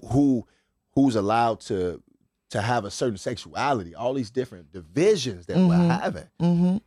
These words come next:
Speaker 1: It's just about being allowed the agency and the freedom to be who you are.
Speaker 2: Yeah.
Speaker 1: Racism,
Speaker 2: Exactly.
Speaker 1: I think, is just, that's, that's like the blanket, right? But there's
Speaker 2: Mm-hmm.
Speaker 1: so many things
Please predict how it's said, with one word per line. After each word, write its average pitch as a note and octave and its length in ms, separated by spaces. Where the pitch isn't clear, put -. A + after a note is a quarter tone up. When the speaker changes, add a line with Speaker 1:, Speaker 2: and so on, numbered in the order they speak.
Speaker 1:
It's B3 160
just G#3 220
about C3+ 520
being C#3 200
allowed A#2+ 580
the G2+ 120
agency B2 380
and G2 80
the F2 40
freedom C#3+ 360
to G2 80
be A#2+ 240
who A#2+ 160
you G2+ 200
are. - 200
Speaker 2:
Yeah. B2+ 320
Speaker 1:
Racism, - 120
Speaker 2:
Exactly. C#3 500
Speaker 1:
I B2 60
think, A2 120
is F#2+ 160
just, F#2+ 300
that's, B2+ 280
that's - 160
like G2+ 160
the - 100
blanket, G2 460
right? G2+ 340
But C#3+ 200
there's D3 140
Speaker 2:
Mm-hmm. D3+ 60
Speaker 1:
so C#3 220
many A#2+ 200
things G#2+ 280